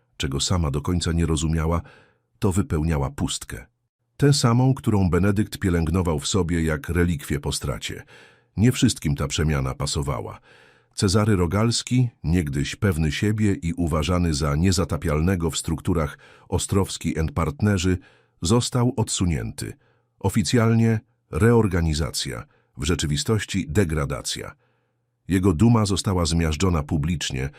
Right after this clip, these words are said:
a winą za to, choć nigdy nie wypowiedzianą wprost, obarczył Felicję. Zaciskał zęby, gdy widział ją w gabinecie Benedykta. „Jakim cudem?”, powtarzał sobie. Jolanta Krukowska, szefowa działu kadr,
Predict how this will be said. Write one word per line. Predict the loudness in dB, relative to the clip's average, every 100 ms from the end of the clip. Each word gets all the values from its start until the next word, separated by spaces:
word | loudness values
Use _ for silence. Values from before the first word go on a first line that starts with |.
| -20 -20 _ -6
a | 0
winą | 2 2 2
za | 0 0
to, | -2 -4
choć | -2 -4 0
nigdy | 2 2 2
nie | 0 0
wypowiedzianą | -2 -2 -2 -2 -2 -2
wprost, | -4 0 0 0 -8 _ _ _ _
obarczył | -2 0 0 -2 -4
Felicję. | -2 -4 -4 -6 -10 -12 -16 _ _ _ _ _ _
Zaciskał | -2 0 0 -2 0 0
zęby, | 4 4 4 2
gdy | 0 -2
widział | -2 -2 -2 0
ją | -2 -4
w | -2
gabinecie | -4 -2 -2 -2 -4
Benedykta. | -4 -4 -4 -6 -10 -12 -12 _ _ _ _ _ _ _ _ _ -2
„Jakim | 0 0 -2 -2
cudem?”, | -2 -4 -6 -10 -12 _ _ _ -10
powtarzał | -8 -6 -6 -6 -6
sobie. | -8 -8 -12 _ _ _ _ _ _ _ -2
Jolanta | 2 4 4 2
Krukowska, | 0 2 2 0 -2 -2
szefowa | 0 0 0 0 0
działu | 0 0 0
kadr, | -2 -2 -2